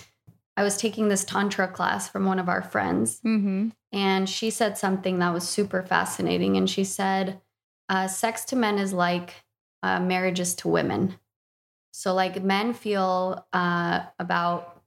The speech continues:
Speaker 1: sex in the way that, like, women traditionally, like, obviously I have different feelings about marriage, <laughs> but, um,
Speaker 2: Right. But you're
Speaker 1: about
Speaker 2: speaking to,
Speaker 1: marriage.
Speaker 2: like, the security factor and the,
Speaker 1: That
Speaker 2: like, having that need fulfilled of being, like, chosen.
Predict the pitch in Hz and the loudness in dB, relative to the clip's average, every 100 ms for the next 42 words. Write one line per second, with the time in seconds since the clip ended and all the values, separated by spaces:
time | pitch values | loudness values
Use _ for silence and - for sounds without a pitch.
0 | _ - - 190 180 180 - - 185 180 | _ -16 -2 0 0 -2 -6 -2 0 2
1 | 175 175 175 170 170 190 185 180 185 214 | 2 2 2 0 0 -2 -2 -4 -2 0
2 | 202 196 196 - - 196 185 185 - 165 | 2 2 0 -2 -2 2 2 2 0 0
3 | 170 160 156 156 151 165 170 - 165 160 | 2 2 0 0 0 0 0 0 0 -2
4 | - 160 170 165 - 180 - - 190 190 | -2 0 0 -2 -2 -2 -2 0 0 0
5 | - 175 170 202 - - 226 247 320 226 | 0 0 0 -2 0 0 0 -2 -2 0
6 | 202 220 233 208 185 240 240 254 208 254 | 0 0 0 0 -2 0 0 0 0 0
7 | 247 240 269 240 226 - 226 - 240 220 | 0 2 2 2 0 0 0 0 0 2
8 | 196 214 233 240 226 233 - 254 269 285 | 2 2 0 2 0 -2 -2 2 2 0
9 | 226 196 196 214 226 214 202 196 170 208 | -2 0 2 2 2 2 0 -2 0 0
10 | 196 202 196 190 - 214 202 196 - 185 | 0 0 0 0 2 2 2 0 -2 -6
11 | - 185 185 185 185 190 185 180 - 208 | 0 0 2 0 0 2 2 0 0 0
12 | 185 185 214 233 247 | 0 0 0 0 -2